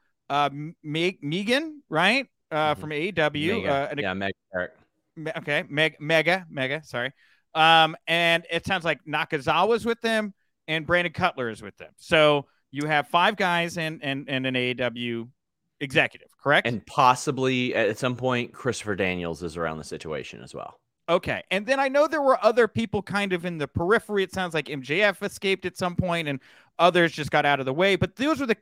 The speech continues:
Speaker 1: the people involved. So, you know, you have Punk and Ace, and then you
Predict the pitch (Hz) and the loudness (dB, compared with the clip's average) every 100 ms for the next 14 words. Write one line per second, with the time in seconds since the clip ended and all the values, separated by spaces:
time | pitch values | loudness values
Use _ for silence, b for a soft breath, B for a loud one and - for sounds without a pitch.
0 | - 175 - 214 196 180 147 131 113 185 | -4 -6 -2 -4 -2 -4 0 -2 2 2
1 | 233 b b b b b _ 208 233 220 | 2 b b b b b _ 2 4 4
2 | 180 240 233 - 370 262 180 175 147 196 | 2 0 4 6 6 2 2 2 2 -2
3 | - - 180 285 269 | -12 -6 -4 0 -2